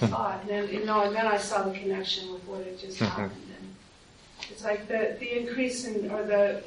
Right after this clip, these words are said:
Speaker 2: the awareness of the compassion that comes out of these actions is phenomenal.
Speaker 1: Hmm. And, and we don't have to wait for something horrible to happen, you know, in the news too. We can, we can meditate on the suffering of the world.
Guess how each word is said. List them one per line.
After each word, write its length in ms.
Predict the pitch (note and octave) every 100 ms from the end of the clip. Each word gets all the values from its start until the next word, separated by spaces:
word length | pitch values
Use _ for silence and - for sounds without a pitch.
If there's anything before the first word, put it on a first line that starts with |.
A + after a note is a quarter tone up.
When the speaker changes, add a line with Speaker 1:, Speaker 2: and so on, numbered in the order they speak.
| -
Speaker 2:
the 80 | A3+
awareness 560 | A3 A3+ B3+ B3 A3
of 80 | -
the 60 | G3
compassion 680 | G3+ F#3+ G3 G#3+ A3 G#3
that 160 | G3 F#3
comes 220 | G#3 G3+
out 180 | G3+ G3
of 60 | F#3+
these 160 | F#3+ F#3
actions 500 | - F#3+ G#3 F#3+ G3
is 360 | F#3+ F#3+ - -
phenomenal. 580 | A#3 A#3 C4 A#3 F#3+ -
Speaker 1:
Hmm. 120 | A#2 F2+ - - - - - - - - - - - - - - - - - - - - - -
And, 380 | - B2 A#2+ A#2+
and 500 | B2 A#2+ A#2+ A#2 - -
we 220 | - B2
don't 220 | B2+ C#3+
have 140 | C3+ -
to 80 | A2+
wait 260 | A2+ A2+
for 120 | -
something 340 | G#2 A2 G#2+ G2+
horrible 340 | G#2 A2 G2+
to 80 | F#2+
happen, 560 | G2 G2 A2 G2 F#2+ -
you 160 | G#2
know, 160 | G2 G2
in 100 | G2
the 80 | F#2+
news 520 | G#2 A2 F#2+ F2+ -
too. 340 | - A#2+ G2 F#2+
We 120 | G#2+
can, 340 | - G#2 G2 - - - - - - -
we 140 | A2+
can 160 | C3 B2
meditate 400 | C#3+ D#3+ D3+ C#3
on 160 | C3+
the 80 | B2
suffering 580 | - - C#3+ C#3 C#3 C3
of 80 | A#2+
the 80 |
world. 500 | A#2+ B2 E3 G2 F2